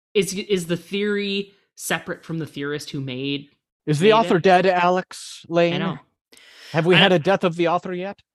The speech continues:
Speaker 1: I am just very curious. And then I had s-, I, I kept thinking about Ibram X Kendi's work and, and about how, you know, stopping at call-, like, stop calling each other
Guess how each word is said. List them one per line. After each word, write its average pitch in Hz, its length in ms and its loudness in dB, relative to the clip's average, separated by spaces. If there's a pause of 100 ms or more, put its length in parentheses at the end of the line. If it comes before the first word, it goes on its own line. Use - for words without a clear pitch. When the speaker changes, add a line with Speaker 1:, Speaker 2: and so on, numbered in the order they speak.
(300)
Speaker 1:
I 180 140 -6
am 214 180 -6
just - 220 -12
very 180 320 -6
curious. 175 440 -4
And 208 140 4
then 202 220 0
I 202 160 2
had 202 220 -2
s-, - 240 -12 (100)
I, 185 220 -2
I 175 80 -4
kept 220 220 -8
thinking 196 320 -4
about 143 500 -4
Ibram 175 260 0
X 151 180 -6
Kendi's 170 440 -4
work 170 340 -2
and, 156 300 -6 (340)
and 156 420 0
about 160 220 -2
how, 165 680 0 (1000)
you 170 240 -4
know, 156 80 -4
stopping 196 960 -2
at 156 320 -2
call-, 170 420 -2
like, 151 240 -10
stop - 480 -4
calling 196 400 -4
each 180 160 -4
other 165 440 -2